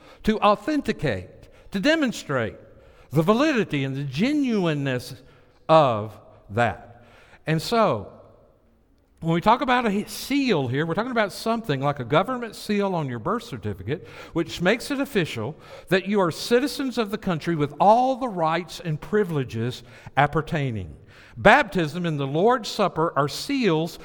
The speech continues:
of God's covenant of grace with us in Christ, as Abraham's circumcision was a seal of the righteousness of his faith,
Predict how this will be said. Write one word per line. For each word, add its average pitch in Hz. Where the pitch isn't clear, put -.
of 165
God's 220
covenant 226
of 196
grace 185
with 196
us 226
in 208
Christ, 214
as 165
Abraham's 208
circumcision 151
was 147
a 160
seal 226
of 160
the 170
righteousness 185
of 156
his 214
faith, 131